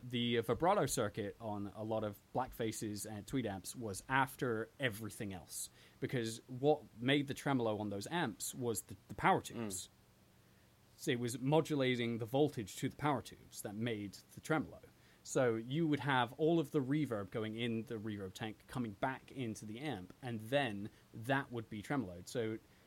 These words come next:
Speaker 1: something like, uh, Nux do the Atlantic,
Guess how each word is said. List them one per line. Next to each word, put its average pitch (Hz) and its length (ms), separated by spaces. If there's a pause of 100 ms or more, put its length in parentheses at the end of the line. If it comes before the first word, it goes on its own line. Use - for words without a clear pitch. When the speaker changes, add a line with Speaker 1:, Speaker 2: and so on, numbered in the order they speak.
Speaker 1:
something 165 440
like, 131 320 (200)
uh, 123 140
Nux 143 480
do 117 480 (100)
the 110 320
Atlantic, 143 600